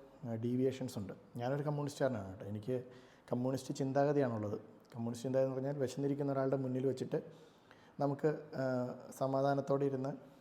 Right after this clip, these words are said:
ഭക്ഷണം കഴിക്കാൻ പറ്റാത്തൊരവസ്ഥ. അതാണ് ശരിക്കും ഈ കമ്മ്യൂണിസത്തിൻ്റെ ഒരു ചെറിയ ഷോട്ട്. ഞാൻ അങ്ങനത്തെ ഒരു കമ്മ്യൂണിസ്റ്റ് മനോഭാവമുള്ള ആളാണ് എന്ന് വെച്ചുകൊണ്ട് ഞാൻ ഭരിക്കുന്ന പാർട്ടിയുടെ കമ്മ്യൂണിസത്തെ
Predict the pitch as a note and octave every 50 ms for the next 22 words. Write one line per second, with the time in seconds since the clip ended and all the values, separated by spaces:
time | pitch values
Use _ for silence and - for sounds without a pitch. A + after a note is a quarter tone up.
0 | - - A#2+ B2 C3+ C3+ - - C#3 D3 D3 C#3 C3+ C3 B2 - C3+ C#3+ - -
1 | - - - - - - - - - - - - C3 - - C#3 C#3 C#3 - C#3+
2 | C#3+ C3+ A#2+ A#2 - - - G#2 - - - - - - - - - - - -
3 | - A#2+ A#2+ B2+ C3 C3+ C3 - C#3+ B2+ A#2+ - C#3 C#3 C3+ C3+ C#3 C3+ B2+ -
4 | F#3 F3 D#3 C3 C3 C3 C3 C3+ C3 C#3+ C#3 C#3 C3+ B2 B2+ B2+ B2+ B2 B2 B2
5 | A#2 - - B2 A#2+ - - - - - - - - - - - - - - A#2+
6 | B2 B2+ B2 B2+ B2+ B2+ C3+ C3 C3 C3 B2+ B2+ B2+ B2+ B2+ B2 - - C3 B2+
7 | B2 B2 A#2+ A#2+ A#2+ A#2+ A#2+ A#2+ A#2+ A#2 A2+ A2+ A2+ G#2 A2 B2+ C#3+ G#3 - A2
8 | A#2+ B2+ B2+ B2 A#2+ C3 B2+ B2+ D3 C#3+ C#3 C3+ C#3 C3+ B2+ C3+ B2 A#2 - C3+
9 | C#3 C#3 - C#3 B2+ B2 - - C#3 C3 C#3 C#3 C#3 C3 C3 B2+ B2 A2+ - -
10 | - C3 C3 -